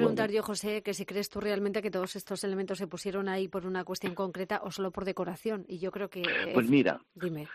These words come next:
Speaker 2: yo creo, yo creo, te digo que, mm, no tenemos nada así escrito, ¿sabe? Que son todo, eh, observaciones hechas en, en, en mis visitas, ¿no? Cuando voy por la ciudad.
Speaker 1: Ajá.
Speaker 2: Y entonces,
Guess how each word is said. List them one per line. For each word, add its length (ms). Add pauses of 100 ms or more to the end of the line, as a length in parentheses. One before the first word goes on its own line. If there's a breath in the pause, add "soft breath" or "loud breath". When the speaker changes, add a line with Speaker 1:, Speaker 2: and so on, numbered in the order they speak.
(180)
Speaker 2:
yo 340
creo, 580
yo 260
creo, 380
te 160
digo 340
que, 480
mm, 460
no 240
tenemos 360
nada 320
así 360
escrito, 640
¿sabe? 380
Que 160
son 280
todo, 380 (360 loud breath)
eh, 320
observaciones 1080
hechas 540
en, 340
en, 380
en 180
mis 160
visitas, 720
¿no? 260
Cuando 240
voy 140
por 180
la 180
ciudad. 400
Speaker 1:
Ajá. 400
Speaker 2:
Y 100
entonces, 840